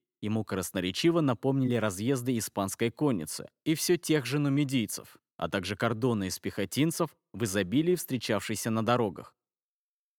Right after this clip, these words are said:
По многим дорогам даже в сумерках в сторону Торрента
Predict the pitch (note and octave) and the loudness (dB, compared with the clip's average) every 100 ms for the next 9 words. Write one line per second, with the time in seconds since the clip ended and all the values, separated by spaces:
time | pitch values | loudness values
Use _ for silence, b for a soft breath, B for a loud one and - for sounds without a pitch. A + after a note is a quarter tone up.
0 | _ D#2 F2+ C#3+ E3 D#3+ C#3+ E3 E3+ D#3 | _ -2 2 2 2 2 4 4 2 2
1 | C#3 B2+ C3+ - E3+ C#3+ - A2+ - - | 2 0 -2 0 2 2 -2 -6 -4 0
2 | A#2+ A2 G2 G#2+ A2 D#3+ D3 - | 0 0 0 0 2 0 0 -4